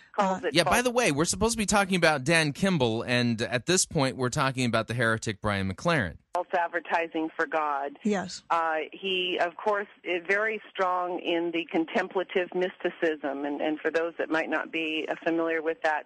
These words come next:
Speaker 1: um, idea or term, it is Eastern mysticism that has been, uh, re-, uh, designed or, or re-, disguised, really, and called spiritual formation, contemplative prayer,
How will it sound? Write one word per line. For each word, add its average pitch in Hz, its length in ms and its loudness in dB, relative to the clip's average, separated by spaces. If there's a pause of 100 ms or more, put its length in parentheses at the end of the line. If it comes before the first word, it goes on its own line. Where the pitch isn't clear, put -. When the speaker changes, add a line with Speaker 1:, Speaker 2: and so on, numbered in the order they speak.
(120)
Speaker 1:
um, 151 360 -2
idea 165 480 0
or 165 60 -4
term, 170 400 -2 (460)
it 170 180 0
is 170 180 0 (180)
Eastern 214 480 -2
mysticism 165 920 -2
that 160 260 0
has 170 180 -2 (140)
been, 165 380 -2 (380)
uh, 156 260 0 (180)
re-, 190 580 -2 (240)
uh, 165 260 0 (180)
designed 185 640 0
or, 156 240 0
or 160 200 -2
re-, 160 200 -6 (180)
disguised, 185 640 -2
really, 165 460 -2
and 156 200 -2
called 170 340 -2 (100)
spiritual 180 440 -2
formation, 170 840 -2 (100)
contemplative 180 640 -2
prayer, 156 440 -2